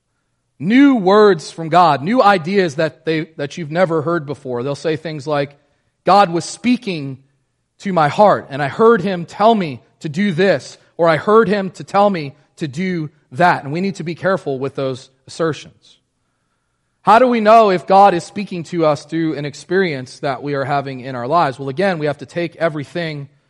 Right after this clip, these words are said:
that we see and experience and hear and stick it up underneath the light of Holy Scripture to see if it lines up. Because once again, Scripture is sufficient to tell us everything that we need to know today. It is just as relevant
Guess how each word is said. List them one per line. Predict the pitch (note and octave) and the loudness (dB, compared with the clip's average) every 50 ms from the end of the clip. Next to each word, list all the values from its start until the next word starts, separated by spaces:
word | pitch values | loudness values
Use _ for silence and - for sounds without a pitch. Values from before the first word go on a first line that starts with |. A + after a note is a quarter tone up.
| _ _ _ _ _ | _ _ _ _ _
that | - - | -18 -18
we | - A2+ | -16 -16
see | - - - F#3+ F#3 E3+ E3 D#3 E3+ D#3 | -12 -8 -6 -4 -4 -4 -4 -6 -10 -12
and | C3+ B2+ | -16 -16
experience | B2 - - - F3 F3 F3 E3 D#3 D3 - | -16 -16 -10 -6 -4 -4 -2 -4 -6 -8 -12
and | C3 A#2+ | -16 -16
hear | - - A3 G#3+ F#3 E3 | -10 -6 -2 -2 0 -2
and | C#3+ B2+ | -2 -4
stick | - - - - - | -8 -10 -10 -8 -4
it | D#3+ | -4
up | D3+ D3 D3 - | -4 -4 -4 -6
underneath | D3 D3+ D3 C#3+ C#3 C#3 C#3 C3+ C3+ _ _ _ _ _ _ _ | -8 -8 -8 -8 -8 -8 -8 -8 -10 _ _ _ _ _ _ _
the | - C#3+ | -8 -4
light | C#3+ C3+ B2+ B2+ C3 B2+ | -2 0 0 0 -2 -4
of | - C3+ B2 | -8 -10 -10
Holy | - C#3 C3 C3 B2 | -8 -8 -8 -8 -8
Scripture | - - - G3+ G#3 - - C#3 B2+ B2 | -8 -6 -4 -4 -4 -4 -6 -10 -10 -10
to | - C#3 | -12 -14
see | - - - C#3+ C3+ C3+ B2+ C3 _ _ _ _ _ | -14 -10 -8 -8 -6 -8 -10 -12 _ _ _ _ _
if | - C3+ B2 - B2+ | -8 -8 -6 -6 -6
it | B2+ B2+ B2 B2 _ _ _ _ _ | -6 -6 -6 -8 _ _ _ _ _
lines | - C3 A#2+ A#2 A#2 A#2+ A#2 A#2 - - _ _ - | -6 -4 -2 -2 -4 -6 -10 -14 -16 -20 _ _ 0
up. | F3 F3 D#3 - - - _ _ _ _ _ _ _ _ | 2 2 2 2 -2 -10 _ _ _ _ _ _ _ _
Because | - - E3 C#3 | -12 -10 -8 -6
once | - E3 F3+ F3 - | -4 -4 -4 -4 -6
again, | D#3 D3 G3+ G#3 F#3+ E3 | -6 -4 -2 -2 -2 -4
Scripture | - - - F#3 F3 - - F3 E3 | -6 -6 -6 -6 -6 -4 -6 -6 -4
is | - E3 E3 D#3+ D#3 C#3+ - - _ _ _ _ _ _ _ _ | -2 -2 0 0 -2 -4 -8 -14 _ _ _ _ _ _ _ _
sufficient | - - F3 - - - D4+ E4 - - - C3 G#2+ F#2 _ _ _ _ _ _ | -12 -12 -12 -10 -6 -4 -2 -2 -2 -4 -6 -10 -10 -12 _ _ _ _ _ _
to | - D3 | -16 -8
tell | - F#3 G3+ F#3 F3+ | -2 2 2 4 2
us | F3 - - | 2 0 -4
everything | - G3 G3+ A#3 A#3 - - F#3 E3+ E3+ D#3+ | -4 -2 -2 -2 -4 -6 -6 -8 -6 -4 -2
that | E3+ E3 D3 | -2 -2 -2
we | D3+ D#3 | -4 -8
need | D#3 D3+ D3+ D3 D3 C#3 | -8 -8 -8 -8 -10 -10
to | - D#3+ | -12 -12
know | D3 C#3 C3+ C3+ C3+ C3+ C#3 - _ _ _ _ _ | -10 -6 -6 -6 -6 -6 -8 -10 _ _ _ _ _
today. | - E3+ C#3+ D#3 G3+ A#3+ A3 D#3+ C3 B2+ C3 | -12 -8 -2 2 4 4 4 4 2 0 -4
It | C#3+ D#3 | -6 -6
is | D3 B2 | -8 -8
just | - G3 G3+ G3 - F#3+ | -4 -4 -4 -4 -6 -8
as | E3 C3+ | -8 -4
relevant | D#3 F3 F3 F3 E3+ C#3+ D#3+ D#3 D#3 | -2 0 0 0 -2 -4 -6 -10 -10